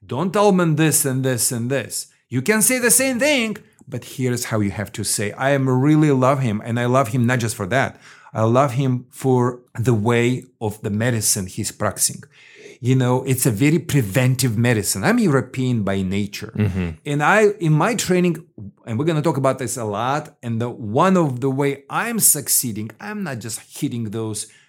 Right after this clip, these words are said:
Speaker 1: you know, symptoms of the problem. We know those symptoms. "Oh, why, why, why, why my dog chew? Why my dog jump? How can," that's the symptoms. What is the root cause?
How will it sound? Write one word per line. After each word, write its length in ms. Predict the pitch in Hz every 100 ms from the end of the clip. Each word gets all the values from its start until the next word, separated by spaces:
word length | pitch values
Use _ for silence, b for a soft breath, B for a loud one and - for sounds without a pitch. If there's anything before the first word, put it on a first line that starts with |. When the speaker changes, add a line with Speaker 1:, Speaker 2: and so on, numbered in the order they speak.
| b
Speaker 1:
you 140 | 120
know, 280 | 117 110 113
symptoms 680 | - - 139 131 139 131 -
of 140 | 123
the 80 | 135
problem. 840 | - 131 127 127 139 147 185 - _ _
We 140 | 226 254
know 280 | 233 226 135
those 240 | 101 101
symptoms. 320 | - 117 127
"Oh, 100 | 185 170
why, 180 | 196 202
why, 180 | 196 208
why, 120 | 220 220 185 165 139 165
why 160 | 226 254
my 260 | 233 220
dog 280 | 196 214 160
chew? 280 | - 208 175
Why 320 | 135 208 247
my 240 | 240 226
dog 300 | 214 214 220
jump? 280 | 156 175 135
How 280 | - 233 247
can," 220 | 160 - - _ _ -
that's 240 | 127 -
the 80 | 156
symptoms. 580 | - 214 202 - - -
What 160 | 143
is 120 | 147
the 100 | 135
root 180 | 139 156
cause? 380 | - - - -